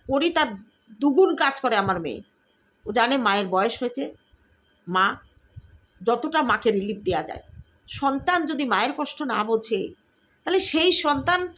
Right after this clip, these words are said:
কী সন্তান? সে কীভাবে? শুধু আদর খেয়ে মানুষ হয়েছে? ওই জন্য আজকে কি বলবো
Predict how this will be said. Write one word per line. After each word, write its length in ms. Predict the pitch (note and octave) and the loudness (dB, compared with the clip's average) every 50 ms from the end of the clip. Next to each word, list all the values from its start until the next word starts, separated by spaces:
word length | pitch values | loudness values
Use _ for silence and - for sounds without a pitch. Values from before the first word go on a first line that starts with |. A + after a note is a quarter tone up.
| _ _ _ _ _ _ - - - - | _ _ _ _ _ _ -20 -20 -6 0
কী 120 | G4 G#4 B4 | 2 2 4
সন্তান? 440 | - - D#4 C4 A3 - - A2+ - - - - - _ _ - - - - - - - - - - - | 4 2 0 0 0 -2 -4 -6 -8 -8 -12 -20 -20 _ _ -20 -20 -20 -20 -20 -20 -20 -20 -18 -10 -4
সে 80 | - E4+ | -4 -2
কীভাবে? 420 | E4+ F4+ G#4 G#4 G4+ F#4+ E4+ D#4+ C#4 | 2 4 4 6 6 6 4 4 2
শুধু 160 | - D4+ F#4 | 2 2 2
আদর 360 | F#4 - - C4+ C4+ F4+ F#4 | 4 4 4 4 4 2 2
খেয়ে 220 | F4+ G#4 G4+ F#4 G4 | 2 2 4 4 4
মানুষ 200 | G4 G4+ F#4 - | 4 2 2 2
হয়েছে? 260 | G#4 G4+ - - E3+ D#3+ - - _ _ _ - - - - - - | 0 0 2 0 -2 -2 -4 -10 _ _ _ -20 -20 -20 -12 -4 0
ওই 180 | - D#4 D4+ | 2 2 4
জন্য 480 | B3 F4 F4 F4 E4 D#4 C4 G3+ D#3 - - - - _ _ - - - - _ _ _ _ _ - - - _ - - - - - | 4 4 4 4 4 4 4 2 0 -4 -10 -20 -20 _ _ -20 -18 -18 -18 _ _ _ _ _ -20 -20 -20 _ -20 -20 -20 -12 -6
আজকে 320 | - F3 G#3 A3+ A#3+ C#4+ C#4+ B3+ A3+ A3 C4+ - - _ _ _ _ _ _ _ - - _ _ - _ - - - - - - - - - - - - - - _ _ _ - - - - - - _ - - - - - - - | -4 -4 -4 -2 2 4 4 4 4 2 -2 -6 -16 _ _ _ _ _ _ _ -20 -20 _ _ -20 _ -20 -20 -20 -20 -20 -20 -20 -18 -18 -20 -20 -20 -20 -20 _ _ _ -20 -20 -20 -20 -20 -20 _ -18 -18 -18 -18 -20 -14 -10
কি 100 | - B3 | -8 -4
বলবো 380 | G3 G3+ G3+ G#3 G#3 A3 B3 | 0 0 0 2 4 4 4